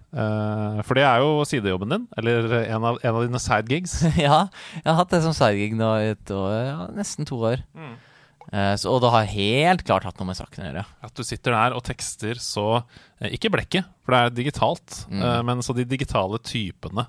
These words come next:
Speaker 1: spruter.
Speaker 2: Enene og nullene
Speaker 1: Ja.
Speaker 2: spruter inn.
Speaker 1: <laughs> I maskineriet.
Speaker 2: <laughs> Ja.
Speaker 1: Ehm, hva er det som gjør dette spillet så genialt? Altså Dance Dance Revolution, da,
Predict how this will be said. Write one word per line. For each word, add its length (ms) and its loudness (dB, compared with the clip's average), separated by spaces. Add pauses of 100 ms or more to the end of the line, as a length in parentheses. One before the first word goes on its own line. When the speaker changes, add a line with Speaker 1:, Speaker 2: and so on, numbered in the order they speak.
(100)
Speaker 1:
spruter. 720 -2 (160)
Speaker 2:
Enene 560 0
og 60 0
nullene 480 0 (200)
Speaker 1:
Ja. 140 2 (100)
Speaker 2:
spruter 680 -2
inn. 160 2 (540)
Speaker 1:
<laughs> 640 0
I 140 2
maskineriet. 600 2 (120)
Speaker 2:
<laughs> 120 2
Ja. 120 2 (420)
Speaker 1:
Ehm, 840 4 (380)
hva 200 6
er 60 4
det 80 0
som 100 -2
gjør 300 4
dette 120 -4
spillet 260 -2
så 80 -2
genialt? 520 -2 (100)
Altså 200 -4
Dance 220 0
Dance 200 -2
Revolution, 400 -2
da, 80 -4